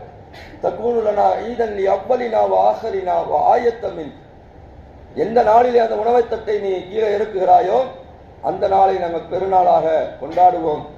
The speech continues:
எங்களுக்கு பின்னால் இருக்கக்கூடியவர்களும் கொண்டாடுவார்கள் என்பதாக ஈசா அலைஹிஸ்ஸலாமுடைய கூட்டத்தார்கள் சொன்னார்கள் என்பதாக வரலாறுலே பார்க்கிறோம். அதே போன்று ஒரு யூதர் ஹஜ்ரத் உமர் ரலியல்லாஹு வந்து கேட்கிறாரு, "உங்களுக்கு ஒரு ஆயத் இறங்கி இருக்கிறது,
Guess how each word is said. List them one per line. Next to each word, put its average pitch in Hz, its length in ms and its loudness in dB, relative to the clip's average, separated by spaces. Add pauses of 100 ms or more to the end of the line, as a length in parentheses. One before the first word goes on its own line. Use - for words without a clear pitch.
(240)
எங்களுக்கு 143 320 -8
பின்னால் 190 480 0
இருக்கக்கூடியவர்களும் 190 720 -2
கொண்டாடுவார்கள் 160 600 0
என்பதாக 147 340 -2
ஈசா 185 320 -8
அலைஹிஸ்ஸலாமுடைய 143 560 -4
கூட்டத்தார்கள் 131 680 -6
சொன்னார்கள் 127 360 -2
என்பதாக 123 300 -6
வரலாறுலே 131 520 -4
பார்க்கிறோம். - 400 -8 (1080)
அதே 220 240 6
போன்று 262 280 0
ஒரு 214 160 0
யூதர் 262 360 -2 (1300)
ஹஜ்ரத் 208 300 4
உமர் 247 200 4
ரலியல்லாஹு 226 520 4
வந்து 196 180 -4
கேட்கிறாரு, 180 520 0 (920)
"உங்களுக்கு 190 480 -2
ஒரு 165 160 2
ஆயத் 208 400 4
இறங்கி 180 280 -4
இருக்கிறது, 151 420 -6